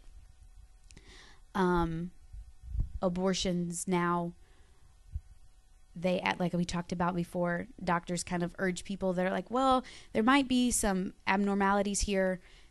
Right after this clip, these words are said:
It's kind of suspected that something's going on. I think we should do this test." I have it written down here. I cannot read it. I was hoping she would read, tell us. <laughs> Um,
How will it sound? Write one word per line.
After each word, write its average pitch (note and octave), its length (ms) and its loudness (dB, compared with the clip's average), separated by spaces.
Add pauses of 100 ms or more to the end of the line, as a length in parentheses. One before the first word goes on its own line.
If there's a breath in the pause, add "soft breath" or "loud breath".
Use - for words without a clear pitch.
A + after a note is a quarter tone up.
It's - 100 -14
kind G#3 160 4
of G#3 80 2
suspected G3 600 -2
that - 100 0
something's G3 400 0
going G3 220 2
on. F#3 200 2
I F3+ 60 -2
think A#3+ 180 -4
we A#3+ 80 -2
should G#3 220 -4
do G3 400 0
this F#3+ 240 -6
test." - 540 2
I F3+ 80 -4
have F3+ 100 -4
it G#3 80 -6
written F#3 220 -4
down F3+ 220 0
here. F3 460 -4
I F3 120 -6
cannot E3+ 560 -6
read F3 160 -4
it. F3+ 160 0
I - 40 -8
was E3+ 120 -10
hoping F3 400 -8 (800 soft breath)
she - 200 -10
would F#3+ 120 -8
read, F3+ 200 -6
tell F3+ 200 2
us. F3+ 360 0
<laughs> - 40 -20 (440 loud breath)
Um, A3 360 10